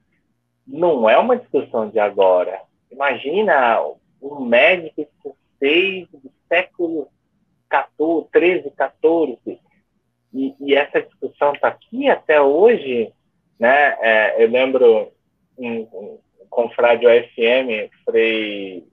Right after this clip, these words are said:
Frei Hermógenes, ele sempre tem um texto que eu encontrei dele que ele dizia isso, que a grande questão hoje sobre, é, quando começa a vida ou não,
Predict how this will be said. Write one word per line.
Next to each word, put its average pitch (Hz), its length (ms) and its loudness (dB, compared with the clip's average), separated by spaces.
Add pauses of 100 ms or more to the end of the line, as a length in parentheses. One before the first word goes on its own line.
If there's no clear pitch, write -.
(140)
Frei 110 220 -2
Hermógenes, 113 720 2
ele 110 380 -2
sempre 131 800 0
tem 120 240 -2
um 120 40 -20
texto 113 440 -2
que - 40 -12
eu 110 100 -6
encontrei 107 500 -8
dele 110 180 -4
que 139 140 -8
ele 131 100 -8
dizia 123 460 -2
isso, 107 340 -6 (640)
que - 60 -10
a 95 80 -2
grande 135 320 0
questão 143 480 0
hoje 135 420 2
sobre, 104 720 0 (100)
é, - 180 -8 (1000)
quando 151 280 2
começa 127 480 2
a 110 40 4
vida 120 380 -6
ou 104 100 -2
não, 143 300 -4